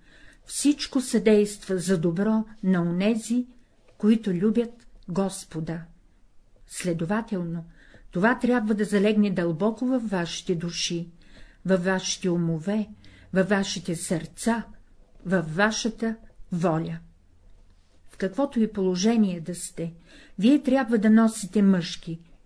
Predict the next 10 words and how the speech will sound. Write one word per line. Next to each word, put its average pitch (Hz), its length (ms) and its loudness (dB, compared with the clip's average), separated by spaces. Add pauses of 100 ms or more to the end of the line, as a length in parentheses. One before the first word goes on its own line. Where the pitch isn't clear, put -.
(120)
геройски 214 680 0
страданието. 170 920 -4 (540)
Само 185 440 0
така 208 420 -4 (320)
ще - 240 -4
могат 226 360 2
да 214 120 0
се 208 160 -6
съградят 175 840 -4 (240)
домовете. 170 800 -2